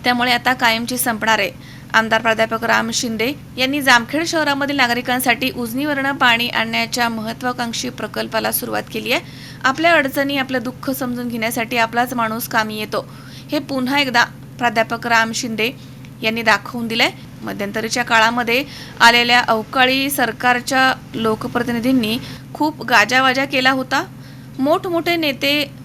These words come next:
बोलवत, मोठमोठ्या जाहिराती करत या योजनांचं श्रेय घेण्याचा कैविलवाना प्रयत्न केला. श्रेय मिळत नाही म्हणून अडीच वर्ष योजना प्रलंबित ठेवली, पण शेवटी गुवाहाटीच्या देवीनं न्याय दिला.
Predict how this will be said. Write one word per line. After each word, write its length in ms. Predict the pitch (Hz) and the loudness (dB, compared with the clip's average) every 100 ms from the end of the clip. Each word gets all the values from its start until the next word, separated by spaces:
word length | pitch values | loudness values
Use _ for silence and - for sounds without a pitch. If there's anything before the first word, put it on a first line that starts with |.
| - | -10
बोलवत, 560 | 233 240 240 240 247 240 | 0 0 2 2 0 0
मोठमोठ्या 560 | 233 233 247 233 240 233 | -2 -2 -4 -4 -2 -2
जाहिराती 460 | 220 214 254 294 | -2 0 0 -2
करत 640 | - 247 202 - - - 254 | 0 2 2 0 -16 -10 2
या 200 | 262 277 | 4 4
योजनांचं 580 | 269 240 226 277 302 311 | 2 -2 -2 -4 -4 -4
श्रेय 380 | - 277 277 277 | -4 -2 -2 -2
घेण्याचा 480 | 254 240 240 262 | -2 -2 -2 -2
कैविलवाना 520 | 269 254 240 240 233 240 | -4 -4 -4 -2 -2 -2
प्रयत्न 460 | 233 220 220 233 | -2 -2 -2 -6
केला. 260 | 226 233 269 - - - - - - - | -4 0 0 -2 -16 -16 -18 -18 -18 -12
श्रेय 280 | - 294 330 | 2 4 4
मिळत 280 | 359 339 330 | 2 2 2
नाही 160 | 320 330 | 2 2
म्हणून 340 | 302 262 240 | 2 0 -2
अडीच 320 | - 233 247 247 | -2 -2 -2 -2
वर्ष 240 | 233 233 240 | -2 -2 -2
योजना 420 | 247 233 208 208 220 | -2 -2 -2 -2 -2
प्रलंबित 440 | 226 110 208 202 - | -2 -4 -4 -6 -4
ठेवली, 260 | - 151 | -4 -4
पण 220 | 139 208 214 | -4 -4 -2
शेवटी 440 | - 214 247 208 - - - - | -2 -2 -2 -4 -6 -14 -16 -6
गुवाहाटीच्या 680 | 247 269 285 320 349 359 349 - - | -2 0 0 -4 -4 -2 -2 -2 -4
देवीनं 680 | 226 226 269 311 247 277 | 2 2 2 0 0 0
न्याय 240 | 247 233 294 | 2 2 2
दिला. 280 | 240 190 | 0 0